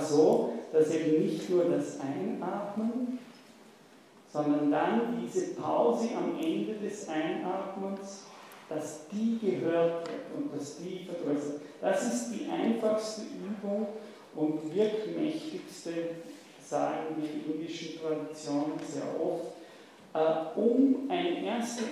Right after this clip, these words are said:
Aufmerksamkeit über die Leerheit der Formen,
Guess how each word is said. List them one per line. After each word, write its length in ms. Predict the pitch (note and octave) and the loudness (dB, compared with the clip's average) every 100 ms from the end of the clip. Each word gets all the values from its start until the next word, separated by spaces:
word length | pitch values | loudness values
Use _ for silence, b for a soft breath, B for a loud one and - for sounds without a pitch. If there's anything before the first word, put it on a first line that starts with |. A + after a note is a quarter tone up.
| D#3+ | 2
Aufmerksamkeit 1300 | D#3+ G#3 G#3+ G3+ G3+ G3+ - G3 F#3+ - E3 E3+ E3 | 4 2 0 0 0 -2 -2 -4 -4 -6 -4 -4 -2
über 120 | D#3 | 0
die 340 | D3+ D3 D3 C#3+ | 2 2 0 0
Leerheit 580 | C#3+ D3 D3+ D#3+ E3 E3 - | -2 -2 -2 -4 -4 -6 -6
der 120 | D3 C#3+ | -4 -4
Formen, 640 | - C#3+ C#3 C#3+ C#3 - | -4 -4 -4 -2 -4 -6